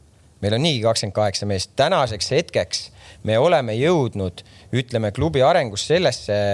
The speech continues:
järku, kus siis, ütleme, Meelis Rooba grupi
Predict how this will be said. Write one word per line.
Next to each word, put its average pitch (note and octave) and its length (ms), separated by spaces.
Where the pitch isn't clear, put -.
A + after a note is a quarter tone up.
järku, C3 580
kus D#3+ 320
siis, G#2+ 200
ütleme, A2 360
Meelis C3 500
Rooba C#3 380
grupi A#2+ 420